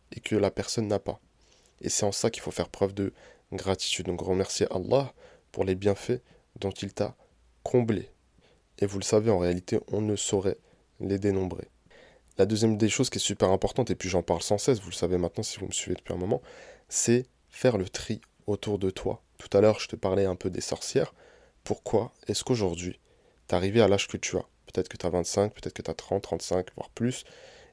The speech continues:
et tu as encore autour de toi des gens qui appuient sur tes plaies. Des gens qui sont en train de te montrer : Ah, t'es encore célibataire, toi ? Bon, bah, bonne chance, hein.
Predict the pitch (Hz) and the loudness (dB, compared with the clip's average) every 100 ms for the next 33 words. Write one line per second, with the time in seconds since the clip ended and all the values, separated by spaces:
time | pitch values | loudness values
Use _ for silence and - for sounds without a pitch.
0 | _ - 117 - 101 98 120 107 110 101 | _ 0 0 2 2 4 4 4 0 0
1 | 92 - - _ _ _ _ _ - 98 | 0 -4 -12 _ _ _ _ _ -8 -2
2 | 98 92 65 - _ - - 113 - - | 0 0 -4 -8 _ -14 -2 -2 0 -4
3 | - _ - - - 98 - 98 - _ | -8 _ -12 -12 -6 -6 -4 -4 -4 _
4 | _ _ _ _ _ _ _ - 98 98 | _ _ _ _ _ _ _ -12 -2 -2
5 | 92 92 131 - - - 120 - 120 - | 0 -2 -4 -10 -2 2 2 2 0 0
6 | 104 98 - 127 160 165 - - 120 - | -2 0 0 4 6 4 2 -8 -4 0
7 | 117 120 - 113 110 110 139 - 127 151 | 0 0 -2 0 2 2 0 -2 -4 -4
8 | - - - - - - 95 87 90 92 | -12 -20 -20 -20 -10 -6 -4 -2 -2 0
9 | - 131 117 | 0 0 -2